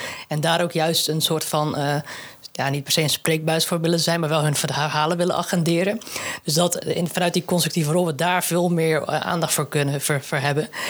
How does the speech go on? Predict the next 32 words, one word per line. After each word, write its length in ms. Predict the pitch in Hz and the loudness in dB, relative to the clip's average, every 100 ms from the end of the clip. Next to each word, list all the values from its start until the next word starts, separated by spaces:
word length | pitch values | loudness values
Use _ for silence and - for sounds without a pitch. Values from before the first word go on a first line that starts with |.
| - - | -8 -2
En 120 | 160 | 0
ik 120 | 160 | 2
denk 220 | 139 170 170 | 2 0 0
in 120 | 156 | -2
dat 140 | 156 | 0
aspect 400 | 160 - - 180 | 0 0 -2 0
dat 100 | 156 | 0
het 120 | 151 | 0
ook 100 | 156 | 0
zeker 400 | - 202 123 156 | 0 2 0 0
heel 180 | 143 170 | 2 2
goed 280 | 175 202 196 | 2 0 0
is 160 | 156 151 | 0 0
en 80 | |
ik 100 | 151 | 0
zeker 400 | - - 175 185 143 | 0 2 2 2 0
een 160 | 156 | 0
zeer 160 | 185 180 | 2 2
belangrijke 540 | 160 160 185 165 160 | 2 2 2 0 0
rol 180 | 156 170 | 2 2
voor 80 | 170 | 2
de 60 | |
journalistiek 460 | 151 156 151 - 185 | 2 2 2 2 0
ook 120 | 170 | 0
is 300 | - 190 - - - - - | 0 2 2 -2 -10 -10 -2
om 180 | 233 269 | 0 2
juist 340 | 202 156 - | 2 0 0
seks 440 | - 185 - - - - - - | 0 0 2 0 -2 -12 -12 -4
en 100 | 147 | 0
seksueel 380 | - 156 170 165 | 0 0 -2 0
gerelateerde 420 | 170 156 160 151 | 2 2 0 -2
thema's 540 | - 180 160 139 147 | 0 2 2 2 0